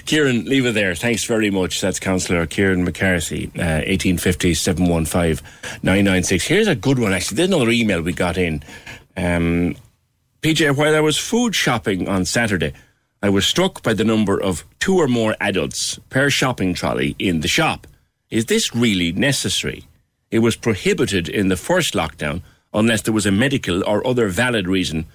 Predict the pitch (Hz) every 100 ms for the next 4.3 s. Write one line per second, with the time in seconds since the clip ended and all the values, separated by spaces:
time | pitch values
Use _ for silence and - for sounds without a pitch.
0 | _ _ 107 - 120 107 90 80 - 87
1 | 76 101 87 - - - _ - 113 143
2 | 170 139 135 - - 104 113 104 90 85
3 | - _ _ - 156 175 139 107 - 104
4 | 90 -